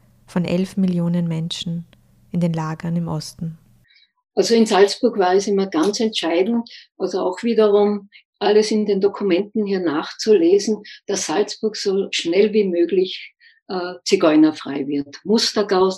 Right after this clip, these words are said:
Speaker 2: der Mustergau, der N-S-Mustergau, wir haben ja hier auch andere Literatur dazu,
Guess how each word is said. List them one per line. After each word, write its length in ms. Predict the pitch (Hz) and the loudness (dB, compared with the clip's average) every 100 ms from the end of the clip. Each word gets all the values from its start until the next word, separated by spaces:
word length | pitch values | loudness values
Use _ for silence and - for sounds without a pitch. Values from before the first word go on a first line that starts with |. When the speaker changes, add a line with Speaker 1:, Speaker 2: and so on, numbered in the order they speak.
| - | -6
Speaker 2:
der 120 | 185 | -6
Mustergau, 760 | 190 214 - 202 196 185 185 190 | -2 -4 -2 -2 -2 -2 -2 -2
der 140 | 185 | 0
N-S-Mustergau, 1120 | 160 165 - 165 - 196 208 - 202 185 180 175 | 2 2 2 -4 -4 -6 -4 -4 -6 -6 -8 -8
wir 180 | 175 170 _ _ - | -10 -12 _ _ -18
haben 220 | 165 180 | -14 -10
ja 100 | 160 | -8
hier 300 | 160 170 170 | -4 -6 -6
auch 220 | 196 190 | -10 -10
andere 320 | - 185 196 | -8 -6 -2
Literatur 680 | 196 185 - 185 175 - 196 | -2 -2 -6 -8 -8 -6 -6
dazu, 480 | 190 185 - 208 208 | -6 -10 -2 -2 -2